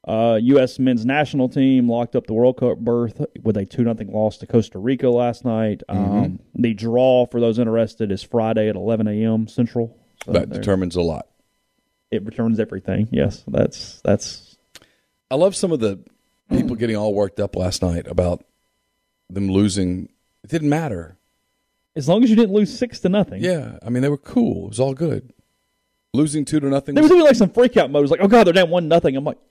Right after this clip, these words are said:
Speaker 1: I know nothing about soccer, and six nothing is so far from one nothing that
Speaker 2: Yeah, they're
Speaker 1: it's not
Speaker 2: fine.
Speaker 1: even.
Speaker 2: They're fine.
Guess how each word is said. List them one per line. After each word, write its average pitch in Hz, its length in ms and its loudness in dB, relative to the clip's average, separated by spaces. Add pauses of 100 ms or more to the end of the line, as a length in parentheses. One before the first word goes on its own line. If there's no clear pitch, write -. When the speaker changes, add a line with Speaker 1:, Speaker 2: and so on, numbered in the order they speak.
(500)
Speaker 1:
I 285 100 2
know 254 160 6
nothing 208 260 4
about 151 240 2
soccer, 127 360 -2
and 131 160 -2
six - 300 -2
nothing 180 360 4
is 139 140 0
so 247 260 6
far 240 280 8
from 170 200 2
one 180 180 4
nothing 127 440 0
that 123 220 2
Speaker 2:
Yeah, - 80 -6
they're - 100 0
Speaker 1:
it's - 100 -8
not - 180 0
Speaker 2:
fine. - 100 -2
Speaker 1:
even. 82 320 -10
Speaker 2:
They're - 140 -6
fine. 85 500 -4